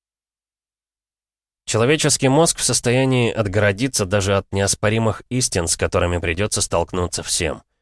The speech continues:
Возраст, болезнь, увядание, собственная смерть. Это ждёт каждого из нас, и тем не менее кажется нереальным.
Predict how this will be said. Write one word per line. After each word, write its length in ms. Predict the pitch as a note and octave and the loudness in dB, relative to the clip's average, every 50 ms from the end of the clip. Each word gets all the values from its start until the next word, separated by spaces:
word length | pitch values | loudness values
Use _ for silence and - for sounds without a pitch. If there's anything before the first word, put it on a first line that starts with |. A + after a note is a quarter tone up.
| _ _ _ _ _ _ | _ _ _ _ _ _
Возраст, 640 | - D2 D#2 F#2+ A2 A#2+ A2+ A2 G#2+ A2+ A2 G2+ G2 | -10 -4 -2 0 2 2 2 2 0 0 0 -2 -6
болезнь, 640 | E2+ E2+ E2+ E2 E2+ F#2 G2+ G#2 F#2+ G2+ G#2 G2+ G2+ - | -4 -2 -2 0 0 0 0 0 0 0 0 -2 -2 -4
увядание, 760 | - F#2+ D#2+ E2+ D#2 D2+ E2 E2+ F2 F2+ F2 F2 E2+ E2+ - _ _ _ | -6 -4 -4 -4 -4 -2 0 0 0 0 0 -2 -4 -4 -6 _ _ _
собственная 600 | - - G2+ F#2 - - - G2 F#2 F#2 F2+ F2+ | -6 -6 -4 -4 -4 -4 -2 -2 0 0 0 0
смерть. 520 | - - - F#2 F2 D2+ B1+ - - - _ _ _ _ _ _ _ _ _ - | 0 0 -2 -2 -4 -4 -6 -8 -12 -16 _ _ _ _ _ _ _ _ _ -8
Это 160 | - - A2 | -4 0 0
ждёт 300 | G#2 G#2 G#2+ C3 B2 - | 0 2 0 0 0 0
каждого 500 | - C3 C3+ C#3 C3+ B2+ B2+ C3 B2+ B2 | 0 2 2 2 2 2 2 0 2 2
из 100 | A#2+ G#2+ | 0 0
нас, 420 | G#2+ A2+ G#2+ F#2+ F2 - - - - - | 0 0 2 2 2 0 -2 -2 -4 -8
и 80 | F2+ | -6
тем 220 | - - F2+ F2 E2+ | -4 -2 0 0 0
не 80 | F2 | 0
менее 320 | F#2+ G#2+ G#2 G#2 G#2 G#2 - | 0 0 0 0 -2 -2 -2
кажется 400 | - G2 F2+ D#2+ E2 D#2 - F#2 | -2 -2 -2 -2 -2 -2 -2 -2
нереальным. 640 | F2 E2+ E2+ E2+ F2 F#2 F#2+ F2+ E2 C2+ - F2+ | -2 0 0 0 0 0 0 0 -2 -4 -8 -12